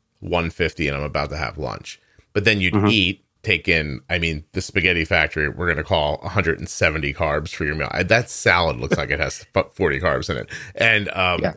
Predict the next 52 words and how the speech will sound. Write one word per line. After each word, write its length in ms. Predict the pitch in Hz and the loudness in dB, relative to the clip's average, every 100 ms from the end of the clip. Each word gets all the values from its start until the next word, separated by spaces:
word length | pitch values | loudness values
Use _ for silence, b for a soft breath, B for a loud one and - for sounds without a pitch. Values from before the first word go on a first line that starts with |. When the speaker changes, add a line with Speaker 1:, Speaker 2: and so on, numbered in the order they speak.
| - | -2
Speaker 1:
I 80 | 104 | 2
Speaker 2:
Yeah. 100 | 110 | 4
Speaker 1:
love 120 | 104 | 4
that 140 | 92 82 | 2 0
at 80 | 80 | 0
a 20 | |
Speaker 2:
Yeah. 60 | 73 | 0
Speaker 1:
restaurant. 300 | 95 113 127 | 0 2 2
Speaker 2:
Uh, 20 | |
Speaker 1:
They're 80 | 98 | 2
like, 160 | 101 | 0
"It's 120 | 123 117 | -2 -4
a 40 | |
salad." 400 | - 151 143 92 | 0 4 4 4
I'm 80 | 80 | 0
like, 180 | 76 - | -4 -4
"Is 180 | - 156 | 2 2
it?" 160 | 180 - _ _ - | 2 -2 _ _ 2
And, 240 | 113 113 | 2 4
um, 440 | 87 95 98 92 82 b b b _ | 2 4 2 2 -6 b b b _
and 140 | 110 107 | 0 2
anyway, 320 | 98 92 87 | 4 4 2
so 160 | - 110 | 2 0
you're, 340 | 104 120 113 b b b - | 2 2 0 b b b -4
you're, 180 | 117 80 | 0 0
you 160 | 87 | 0
know, 200 | 98 87 - _ - | 0 0 -4 _ -6
whatever 360 | 90 110 117 | 2 4 4
your 140 | 120 107 | 2 2
meal 320 | 87 76 71 | 2 2 0
is, 300 | 64 64 - _ _ _ | -2 -4 -10 _ _ _
you 120 | 101 98 | -2 -2
eat, 340 | 117 110 101 | 0 2 2
your 120 | - 98 | 0 0
blood 200 | 101 92 | 2 0
sugar's 320 | 98 87 90 | -2 -4 2
going 320 | 98 90 87 | 2 2 2
up 160 | 87 - | -2 -4
from 200 | 90 87 | -4 0
there, 320 | 87 82 76 | 2 2 0
you 140 | 101 92 | -2 -2
bolus, 580 | 90 131 120 73 73 | 4 6 6 2 -2
but 220 | - 107 135 | -8 -6 -4
you 60 | |
never 260 | 117 95 87 | 2 2 2
check 300 | - 104 - | -2 -2 0
in 80 | 85 | 0
again 220 | 76 69 | 0 -2
to 60 | 60 | -4
see 120 | - | -6
what 120 | 64 55 | -6 -2
happens. 640 | 71 52 - - - | -4 -6 -14 -18 -20